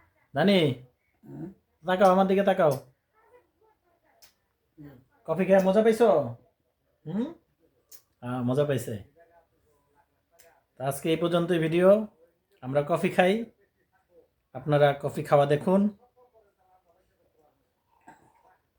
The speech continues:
Speaker 1: ভিডিওটি পছন্দ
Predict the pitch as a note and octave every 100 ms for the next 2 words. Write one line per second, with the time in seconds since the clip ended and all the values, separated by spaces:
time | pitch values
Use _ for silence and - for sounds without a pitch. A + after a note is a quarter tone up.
0 | _ _ _ _ _ _ _ _ _ _
1 | G#2+ B2 D3 D3 D3+ D3 D3 - _ _
2 | _ D3+ - D#3